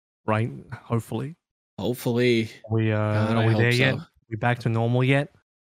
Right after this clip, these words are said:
Speaker 1: We'll
Speaker 2: Be
Speaker 1: find out.
Speaker 2: nice.
Speaker 1: We'll see if, uh, whatever new variant pops up again, as, uh, an infinite amount of variants will be popping up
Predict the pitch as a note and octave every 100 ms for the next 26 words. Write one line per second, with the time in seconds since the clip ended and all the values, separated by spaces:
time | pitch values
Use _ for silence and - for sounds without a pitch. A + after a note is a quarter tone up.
0 | _ _ - - B2+ G#2+ G#2 A2 G#2 -
1 | _ _ _ _ - A#2+ - B2 A#2 A2+
2 | - A2+ A2 A2 - - _ _ _ _
3 | _ - B2+ C3 C3 C3 B2 B2 B2 A#2+
4 | G3 D4+ _ - A2+ - A#2 A#2+ A2+ A2+
5 | G#2+ G#2 C3+ _ - A2 A2 A2 G#2+ -
6 | - A2+ A2 B2 C3+ C#3 - B2+ A#2+ A#2
7 | A#2 A#2 A#2 A#2 A2+ - A#2 A2+ A2 A2+
8 | A2+ A2 -